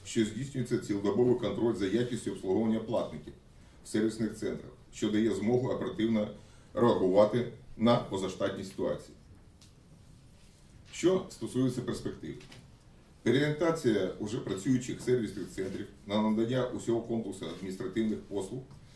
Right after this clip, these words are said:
з податкових і митних питань, сплати єдиного соціального внеску.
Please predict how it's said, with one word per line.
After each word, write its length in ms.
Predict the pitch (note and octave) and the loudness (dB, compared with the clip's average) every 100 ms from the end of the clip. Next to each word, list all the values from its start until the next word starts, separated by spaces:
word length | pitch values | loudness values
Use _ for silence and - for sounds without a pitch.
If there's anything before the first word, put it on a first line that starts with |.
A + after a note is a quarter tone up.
| - | -20
з 40 | - | -6
податкових 560 | G#2 G#2 - A#2 B2 - | 0 0 4 4 4 2
і 40 | |
митних 320 | F#2 G2+ G#2+ | 0 0 -2
питань, 400 | - G#2 - E2 - - | -4 -4 -4 -6 -6 -14
сплати 420 | - A2 B2 B2 | -10 0 2 2
єдиного 460 | G2+ F#2+ A2 B2 G#2+ | -2 -2 0 0 0
соціального 440 | - A2 A#2 A#2+ | 0 0 2 0
внеску. 380 | A2+ F#2 C#2+ - | 0 0 -2 -10